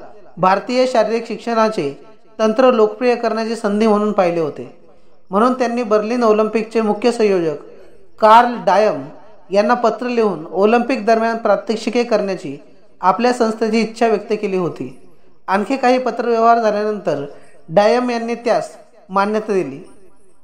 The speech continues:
अमरावतीच्या हाय-, हनुमान व्यायाम प्रसारक मंडळाला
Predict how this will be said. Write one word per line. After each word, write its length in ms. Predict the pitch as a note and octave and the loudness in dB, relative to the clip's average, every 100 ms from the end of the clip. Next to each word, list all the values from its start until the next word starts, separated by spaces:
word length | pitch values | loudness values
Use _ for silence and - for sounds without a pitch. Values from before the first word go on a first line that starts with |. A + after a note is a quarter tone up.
| - | -2
अमरावतीच्या 640 | G3 A3 B3+ B3+ B3+ B3+ B3+ | 2 4 4 4 2 0 2
हाय-, 400 | A3+ G#3+ G#3+ - | 2 0 0 -4
हनुमान 400 | G3+ A3+ B3 B3 | -4 2 2 2
व्यायाम 360 | A3 G#3 A3 | 4 4 4
प्रसारक 440 | A3+ A3 G#3+ A3 G#3+ | 0 -2 2 2 4
मंडळाला 560 | G3+ G3 G3+ E3 C#3 | 2 4 4 4 0